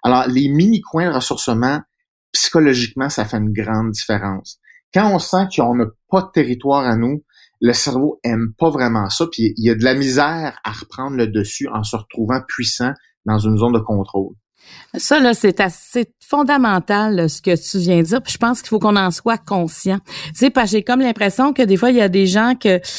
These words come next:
Speaker 2: il y a, il y a comme des émotions qui montent et ils ont, ils ont de la misère à mettre le doigt sur le pourquoi. Mais c'est sûr que la notion d'espace doit faire partie de ça à quelque part. Donc, faut s'interroger, puis faut se permettre, comme tu dis, de,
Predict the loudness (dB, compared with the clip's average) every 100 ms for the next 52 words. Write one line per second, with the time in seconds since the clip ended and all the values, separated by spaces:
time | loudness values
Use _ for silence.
0 | -10 0 2 4 2 4 4 4 4 4
1 | 2 2 0 0 2 4 4 2 2 2
2 | 2 2 2 4 4 6 6 4 4 0
3 | 0 -2 -2 -2 -2 -2 -2 -2 0 0
4 | 0 2 2 2 _ 2 2 2 _ 0
5 | 0 0 -8 -14 -14 -2 0 2 2 0
6 | 2 2 2 4 4 4 2 -2 0 2
7 | 2 0 0 -2 -4 -2 0 0 -2 -4
8 | -2 -2 0 -4 -4 -8 -8 -8 -6 -2
9 | -2 -2 -2 -2 -2 -2 0 -2 -2 -10
10 | -6 0 0 2 -2 0 -2 0 2 2
11 | 2 -2 0 0 0 2 -2 0 -2 -2
12 | -2 -2 -2 -6 -4 -2 2 2